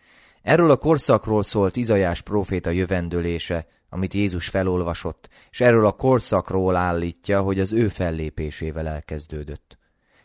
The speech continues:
Ezért teszi a következő kijelentést: "Ma beteljesedett az írás, amelyet az imént hallottatok."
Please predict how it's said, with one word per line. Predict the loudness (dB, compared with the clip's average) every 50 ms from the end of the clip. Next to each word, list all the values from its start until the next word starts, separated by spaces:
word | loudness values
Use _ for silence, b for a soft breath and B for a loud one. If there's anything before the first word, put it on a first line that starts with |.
| _
Ezért | -4 0 0 0 0 2 0 0 -2 -2 -6 -8
teszi | -4 -4 -2 -2 -2 -4 -4
a | -4
következő | -2 -2 -2 0 -2 -4 -4 -6 -8 -6 -6 -6 -8
kijelentést: | -4 -4 -2 0 0 0 0 -2 -4 -6 -6 -6 -8 -8 -8 -10 -18 -20 -20 _ _ _ _ _ _ _ _ _ _ _ _ _ _
"Ma | -6 -4 -2
beteljesedett | 0 0 -2 -2 -4 -6 -6 -6 -6 -8 -8 -10 -8 -8 -8 -8 -8
az | -8 -8 -6
írás, | -6 -6 -6 -6 -6 -8 -8 -8
amelyet | -8 -6 -6 -8 -8 -8
az | -8 -8
imént | -6 -6 -6 -8 -10 -12 -16 -18 -12
hallottatok." | -10 -10 -10 -10 -12 -14 -16 -14 -14 -14 -12 -14 -16 -16 _ _